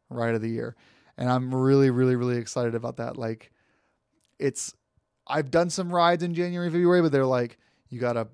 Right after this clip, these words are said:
go out, you gotta ride for ten minutes, you get too cold, you gotta come home, you gotta clean the, the salt off the bike. This is the first, like, actual real ride of the year where I ride, come home, there's no salt in the roads, and I put the bike outside, and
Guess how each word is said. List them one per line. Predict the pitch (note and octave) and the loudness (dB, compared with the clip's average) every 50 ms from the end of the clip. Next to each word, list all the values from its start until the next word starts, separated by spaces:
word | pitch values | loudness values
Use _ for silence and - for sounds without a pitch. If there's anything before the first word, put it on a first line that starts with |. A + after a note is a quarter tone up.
| _ _ _ _ - B2+ | _ _ _ _ -20 -8
go | - C#3 C#3+ E3 E3 | 0 4 6 6 8
out, | D3+ C#3+ C#3 C3+ C3+ C#3 | 8 8 6 4 2 0
you | C3 A#2+ | -2 -4
gotta | B2 A#2+ | -4 -4
ride | A#2 A#2 B2+ B2+ C3+ C#3 D3 C#3+ | -4 -4 -4 -4 -4 -6 -6 -8
for | - D3+ | -10 -12
ten | C3+ - - B2+ A#2 | -12 -8 -8 -8 -6
minutes, | A2+ A2 A2 A2+ A2+ A2 - - | -6 -6 -6 -6 -8 -10 -12 -14
you | A#2 | -10
get | A#2 C#3+ - - _ | -10 -10 -10 -12 _
too | - - F3+ | -12 -12 -12
cold, | E3 - - B2+ A#2+ A2+ A2+ A2+ A2+ A#2 A#2+ | -12 -8 -4 -2 -2 -2 -2 -2 -4 -6 -8
you | A#2+ | -10
gotta | A#2+ A#2+ A#2 A#2 | -8 -8 -8 -10
come | - - D#3 D3+ C3+ | -10 -8 -10 -8 -6
home, | B2+ C3+ C3 B2 A#2+ | -6 -6 -6 -6 -4
you | A#2+ A#2 | -6 -6
gotta | A2+ | -8
clean | - - - C#3+ D3+ D#3+ E3+ | -8 -10 -10 -8 -6 -4 -6
the, | F3 | -6
the | D#3+ - D3 | -6 -6 -8
salt | - - - D#3 D3+ C#3+ | -8 -4 -4 -2 -2 -2
off | B2 A2+ | -4 -6
the | B2 A2+ | -8 -8
bike. | A#2 A#2 A2+ A2+ A2+ A2 - _ _ _ _ _ _ _ _ _ _ _ _ _ _ _ _ _ _ | -6 -6 -6 -6 -6 -8 -10 _ _ _ _ _ _ _ _ _ _ _ _ _ _ _ _ _ _
This | C3 C#3+ D#3 D#3 | -6 -6 -6 -6
is | F3 F3 | -4 -6
the | F3 E3 | -6 -6
first, | - - D#3+ D#3+ C#3 - | -4 -2 -4 -4 -2 -4
like, | C#3 B2+ B2 | -8 -8 -6
actual | B2+ C3 C3 C3 - - C#3+ C3+ B2+ A#2+ | -6 -6 -6 -6 -8 -6 -4 -2 -2 -2
real | A#2 B2 B2+ B2+ | -2 0 0 0
ride | B2+ B2+ B2+ B2 A#2+ | 0 0 -2 -2 -4
of | A#2 | -6
the | A#2+ | -6
year | A#2+ B2+ C#3 C3 A#2+ | -6 -4 -4 -2 -2
where | A2+ A2+ A2+ A#2 B2 | -2 -4 -4 -4 -4
I | A#2 A#2 | -4 -6
ride, | A#2 A2+ A#2+ B2 B2+ C#3 C#3+ D3 D3 C#3+ C3 C3+ _ | -4 -2 0 0 2 2 2 0 -2 -4 -10 -18 _
come | - - C#3 C3 | -12 -10 -8 -6
home, | A#2 B2+ C3 C3 C3+ C3+ | -4 -4 -4 -4 -4 -6
there's | B2 A2+ A#2 C#3 | -8 -10 -8 -10
no | C#3+ | -10
salt | C3+ - D3+ C#3 C3 C3 | -8 -6 -6 -6 -6 -8
in | C3+ | -10
the | C3+ | -10
roads, | B2+ C3+ C3 C3 C3 C3 C3+ B2+ - | -6 -4 -4 -2 -2 -4 -6 -8 -10
and | C#3 B2 B2 | -12 -12 -12
I | A2+ | -10
put | A#2 C3+ B2+ | -10 -10 -10
the | C#3 | -8
bike | A#2+ C3 B2 B2+ C3 - | -6 -4 -4 -4 -4 -4
outside, | B2+ C3+ C3 - - C3 C3 C3 C3 C3 B2 | -8 -8 -8 -8 -8 -6 -4 -4 -6 -6 -8
and | A#2+ A#2+ A#2+ A2+ | -8 -10 -10 -12